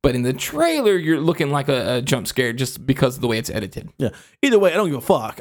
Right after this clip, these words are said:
Speaker 2: I just don't want any of the jump scare, no jump scare, or atmosphere, whatever the fuck you wanna call it.
Speaker 1: Sure.
Speaker 2: I don't want it spoiled in, uh, you know, one trailer after the, the other. Like, I saw everything that I needed to be excited about this movie for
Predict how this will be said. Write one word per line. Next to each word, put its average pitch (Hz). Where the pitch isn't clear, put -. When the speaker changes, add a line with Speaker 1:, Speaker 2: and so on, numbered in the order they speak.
Speaker 2:
I 175
just 170
don't 175
want 151
any 208
of 151
the 139
jump 156
scare, 175
no 170
jump 143
scare, 123
or 135
atmosphere, 156
whatever 185
the 170
fuck 147
you 151
wanna 139
call 160
it. -
Speaker 1:
Sure. 127
Speaker 2:
I 165
don't 214
want 190
it 143
spoiled 131
in, 135
uh, 123
you 156
know, 143
one 143
trailer 139
after 123
the, 123
the 135
other. 120
Like, 139
I 151
saw 208
everything 190
that 175
I 151
needed 151
to 143
be 143
excited 139
about 139
this 123
movie 147
for 202